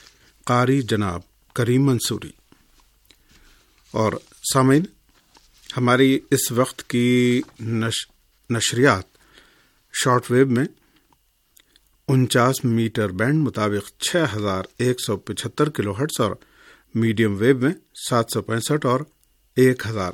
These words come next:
اٹھانوے کلو ہرٹز پر پیش کی جا رہی ہیں۔ ہماری ویب سائٹ کا پتہ بھی نوٹ فرما لیں۔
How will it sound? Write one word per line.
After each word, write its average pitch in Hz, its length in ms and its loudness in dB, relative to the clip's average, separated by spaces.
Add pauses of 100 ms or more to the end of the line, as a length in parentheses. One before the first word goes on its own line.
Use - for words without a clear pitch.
اٹھانوے 110 580 -6
کلو 104 220 -4 (120)
ہرٹز - 280 -4
پر - 120 -10 (560)
پیش 104 340 0
کی 120 140 -2
جا 98 180 -8
رہی 123 260 -10
ہیں۔ - 300 -14 (1160)
ہماری 127 440 4 (180)
ویب 123 260 0
سائٹ 127 260 2
کا 127 140 2
پتہ 120 200 -2
بھی 110 160 0
نوٹ 110 240 -4
فرما 120 260 -2
لیں۔ 151 140 0